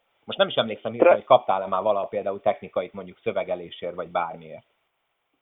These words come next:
Speaker 2: Ö, kaptam egyet idén, de nem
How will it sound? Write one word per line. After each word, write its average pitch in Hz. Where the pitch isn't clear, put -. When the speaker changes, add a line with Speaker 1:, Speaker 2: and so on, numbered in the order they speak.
Speaker 2:
Ö, 156
kaptam 143
egyet 131
idén, 156
de 143
nem 135